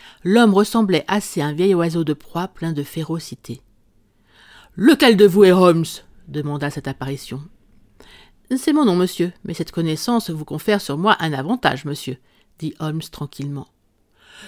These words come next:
Je suis le docteur Grimesby de Stockmoran. » «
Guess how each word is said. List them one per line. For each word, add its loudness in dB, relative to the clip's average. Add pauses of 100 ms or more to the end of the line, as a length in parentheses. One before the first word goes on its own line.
(100)
Je 2
suis 6
le 4
docteur 4
Grimesby 2
de -2
Stockmoran. » « -2